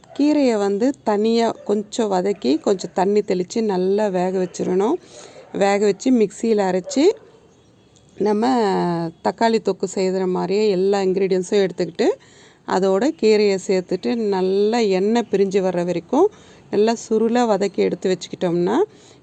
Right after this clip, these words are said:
இட்லி, தோசை, சப்பாத்தி, பூரி, சாதம் எல்லாத்துக்குமே ஒரு நல்ல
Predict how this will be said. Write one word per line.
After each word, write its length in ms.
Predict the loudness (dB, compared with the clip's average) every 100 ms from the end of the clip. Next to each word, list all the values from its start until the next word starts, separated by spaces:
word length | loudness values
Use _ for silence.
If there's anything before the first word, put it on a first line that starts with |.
| -4 -4
இட்லி, 300 | -2 0 0 0
தோசை, 360 | -2 -2 -2 -2 -2
சப்பாத்தி, 560 | -8 -4 -4 -2 -4 -4 -4
பூரி, 500 | -4 -2 0 -2 -4
சாதம் 520 | -6 -6 -4 -4 -4 -2
எல்லாத்துக்குமே 720 | -2 -2 -2 -4 -6 -2 0 -2 -6 -20 -20 _
ஒரு 200 | -4 -2 0 0
நல்ல 400 | 0 2 2